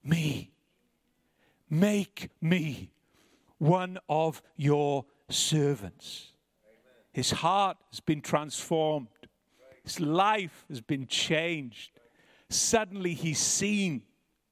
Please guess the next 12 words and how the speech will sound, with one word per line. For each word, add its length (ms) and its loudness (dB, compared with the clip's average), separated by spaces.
what 160 2
he 100 -2
has 300 -2
to 120 -2
do, 360 0
and 100 -6
he 140 2
addresses 720 0
his 180 -2
attitude. 640 -2
He 160 2
addresses 920 -2